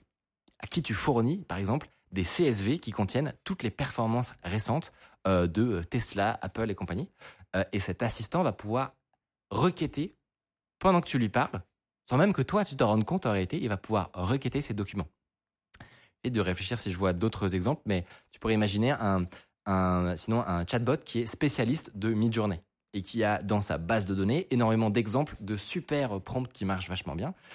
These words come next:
Euh, et il a la documentation aussi complète du service dans, euh,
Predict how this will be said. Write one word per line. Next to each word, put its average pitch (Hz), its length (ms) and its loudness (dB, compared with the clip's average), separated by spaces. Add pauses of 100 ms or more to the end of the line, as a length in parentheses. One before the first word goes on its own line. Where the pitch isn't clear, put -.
(180)
Euh, 87 180 -2 (100)
et 92 180 2
il 90 100 2
a 85 40 2
la 85 140 2
documentation 117 640 0
aussi 113 240 0
complète 143 540 -2 (180)
du 110 100 -2
service 101 400 -2
dans, 104 260 4
euh, 85 160 2